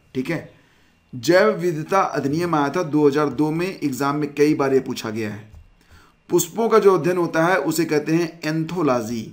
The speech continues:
क्या कहते हैं? एंथोलॉजी। और कौन सा एंजाइम लार में पाया जाता है? तो उसका नाम है टाइलिन।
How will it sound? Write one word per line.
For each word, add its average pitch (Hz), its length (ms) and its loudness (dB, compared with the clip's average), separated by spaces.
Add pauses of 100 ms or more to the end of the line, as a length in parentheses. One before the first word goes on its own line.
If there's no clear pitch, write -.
(100)
क्या 143 100 0
कहते 143 240 -4
हैं? 170 300 -6 (300)
एंथोलॉजी। 156 800 -2 (480)
और 170 320 8
कौन 202 400 -2
सा 208 120 2 (180)
एंजाइम 156 720 0
लार 156 320 6
में 160 300 -2
पाया 135 220 0
जाता 135 340 -2
है? 151 220 -2
तो 160 140 -6
उसका 143 280 -4
नाम 135 240 0
है 170 220 -4 (380)
टाइलिन। 135 580 0